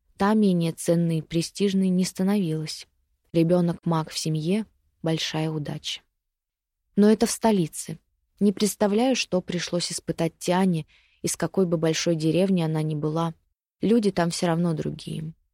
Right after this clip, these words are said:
А маги, если не считать деревенских травников — приезжие из столицы. Бехлер кивнул.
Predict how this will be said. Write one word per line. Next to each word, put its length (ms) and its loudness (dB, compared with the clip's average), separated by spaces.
А 140 0
маги, 440 2
если 360 0
не 140 2
считать 360 -2
деревенских 640 -2
травников — 720 -2
приезжие 640 0
из 180 -6
столицы. 520 -6
Бехлер 480 4
кивнул. 540 2